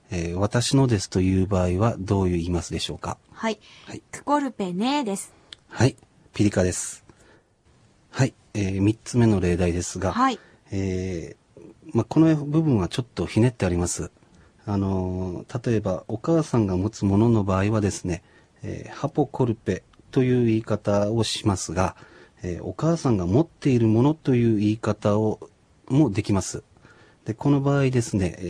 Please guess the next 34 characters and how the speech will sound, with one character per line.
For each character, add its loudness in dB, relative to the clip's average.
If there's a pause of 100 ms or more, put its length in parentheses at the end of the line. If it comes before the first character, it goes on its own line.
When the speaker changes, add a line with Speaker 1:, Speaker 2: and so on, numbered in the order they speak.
Speaker 1:
ー、 -18
コ 2
ル 2
ペ -2
と -4
い 0
う -6
言 -6
葉 -4
が、 -2 (380)
え -10
ー、 -20
コ -2
ル 4
は 0
オ -6
カ 2
イ 2
ペ -2 (200)
と 2
い 2
う 4
言 4
い -4
方 -2
に 0
な 2
る 2
ん 0
で -4
す -12
け -4
ど -2
も、 4